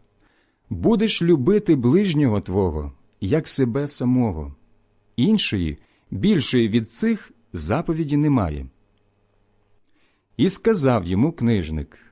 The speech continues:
«Добре, учителю, ти сказав по правді, що він єдиний і що нема іншого, крім нього. А що й любити його усім серцем, усім розумом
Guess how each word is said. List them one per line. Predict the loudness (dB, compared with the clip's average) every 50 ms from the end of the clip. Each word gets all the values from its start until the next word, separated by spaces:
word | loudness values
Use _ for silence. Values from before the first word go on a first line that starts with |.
| _ _ _ _ _ _ _ _ _ _ _ _ _ _ _ -12
«Добре, | -4 0 2 4 4 4 2 0 0
учителю, | 0 -2 -2 -4 -4 -4 -4 -4 -4 -4 -4 -6 -10 -12 _ _ _ _ _ _ _ _ _ _ 0
ти | 0 2 2
сказав | 0 -2 -2 0 0 0 0 0 -2 -2 -2 -4 -6 -12 _ _
по | -2 -2 -2
правді, | -2 0 0 0 2 0 -2 -4 -6 -6 -6 -8 -10 -14 _ _ _ _ -12
що | -10 -8 -2 0 0 0
він | 2 0 0 0 0 0 -2 -4 -6 -10 _ _ _ _ -10
єдиний | -8 -4 -4 -2 0 2 2 2 2 2 0 0 -2 -4 -6 -14 _ _ _ 0
і | 0 0
що | 0 0 2 2 4
нема | 4 4 4 4 2 2 0 -2 -2 _
іншого, | -2 -2 0 -2 -2 -4 -4 -2 -2 -2 -4 -6 -8 _ _
крім | -4 -2 -2 0 0 0
нього. | 2 2 2 0 -2 -4 -6 -8 -10 -14 _ _ _ _ _ _ _ _ _ _ _ _ _ -2
А | 0 0 0
що | 0 0 0 2
й | 2
любити | 4 2 2 2 4 4 4 4 2 2
його | 2 2 2 2 2 0 -2 -2 -4 -4
усім | -2 -2 -2 -2 0 2 2 2
серцем, | 0 0 -2 -2 -2 -2 -4 -6 -4 -4 -4 -4 -6 -10 -16 -20 -8 _
усім | 0 0 2 2 2 2 2 4
розумом | 4 4 4 4 2 2 0 0 -2 -2 -2 -4 -6